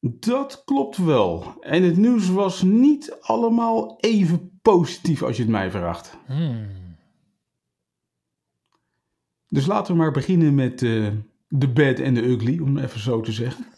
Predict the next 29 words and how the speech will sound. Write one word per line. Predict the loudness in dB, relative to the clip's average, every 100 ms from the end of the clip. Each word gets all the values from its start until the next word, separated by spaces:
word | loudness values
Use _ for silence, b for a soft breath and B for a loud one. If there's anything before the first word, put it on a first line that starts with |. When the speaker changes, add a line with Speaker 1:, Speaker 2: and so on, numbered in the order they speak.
| _ _
Speaker 2:
<laughs> | -12 -12 -12 -10 -10 -10 -14 -16 _ _ _ _ _ _ _ _ _ _ _ B -8 -6 -4 -6 -8 -10 -14 B
Speaker 1:
Vorige | 4 6 6 6
week | 6 4
kwam | 2 2
namelijk, | 2 0 2 2 2 2
eh, | 2 4 4 0 0
Microsoft | 2 2 -2 -4 0
met | 0
het | 4
heugelijke | 4 4 2 2 4
nieuws | 4 4 2
dat | -2 -2
ze | -4
twee | -4 0 2 2
nieuwe | 2 0 0 0 0 0
built-in | 2 2 2 -2 -2 -2
apps | -6 -6 -8 -10 -8
in | -4 -2 0 0 0
Windows | 2 0 -2
elf | -4 -4 -4
hebben | -2
gereleased. | -2 -2 -2 -2 -4 -8 -12
En | -6 -6 -2
een | -2 0
van | 0
die | -2 -2
apps | -6 -8 -14 -14
is | -10 -10 -10 -16 -2
Clipchamp. | 0 0 0 0 0 -2 -8